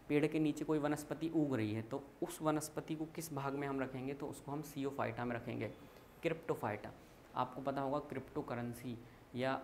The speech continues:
जो जितनी भी crypto है वो market एकदम ठंडा पड़ा हुआ है, तो crypto मतलब बर्फ़ में उगने वाली वनस्पति, ध्यान रखेंगे, crypto मतलब बर्फ़ में उगने वाली वनस्पति, ठीक है। तो ये वनस्पतियाँ हैं, इनको देख लें,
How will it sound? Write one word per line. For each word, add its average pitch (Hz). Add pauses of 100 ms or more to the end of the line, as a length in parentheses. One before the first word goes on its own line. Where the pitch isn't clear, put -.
(100)
जो 135
जितनी 127
भी 147
crypto 139
है 143
वो 143
market 139
एकदम 139
ठंडा 127
पड़ा 113
हुआ 110
है, 107
तो - (160)
crypto 180
मतलब 147
बर्फ़ 127
में 135
उगने 123
वाली 117
वनस्पति, 113 (420)
ध्यान 127
रखेंगे, 110
crypto -
मतलब 151 (320)
बर्फ़ 139
में 143
उगने 113
वाली 117 (280)
वनस्पति, 107 (160)
ठीक 190
है। 208 (500)
तो 156
ये 156
वनस्पतियाँ 151
हैं, 190 (960)
इनको 135
देख 143
लें, 170